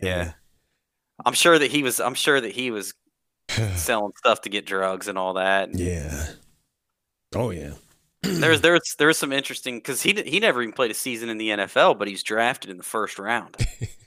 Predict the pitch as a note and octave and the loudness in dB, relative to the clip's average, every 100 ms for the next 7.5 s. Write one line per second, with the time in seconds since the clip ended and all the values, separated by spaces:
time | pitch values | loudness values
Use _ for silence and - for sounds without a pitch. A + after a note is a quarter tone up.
0 | _ _ - _ - C#3+ _ _ _ _ | _ _ -12 _ -20 -20 _ _ _ _
1 | _ _ - B2+ A#2+ A2 - - A#2 A#2+ | _ _ -2 2 2 0 -4 -16 -4 0
2 | A#2+ F#2+ G#2+ F2+ E2+ G#2 G#2 - _ _ | 0 0 -2 -4 -4 -4 -4 -6 _ _
3 | _ _ _ - - A2 A2 G2+ _ A#2+ | _ _ _ -10 -4 -4 -4 -8 _ 0
4 | G#2 F#2+ G#2+ - - - G#2+ F2+ - A2 | 0 -6 -10 -10 -10 -6 -6 -6 -6 0
5 | G#2+ G#2+ G2+ G2+ F2+ - G2 G2+ A#2 - | 2 2 0 -8 -8 -4 0 0 -2 -12
6 | - - G2+ A2 G2+ - G#2 G2+ - G2 | -20 -16 -8 -6 -6 -6 -6 -6 -2 -2
7 | G2+ G#2+ - - | 2 0 -2 -10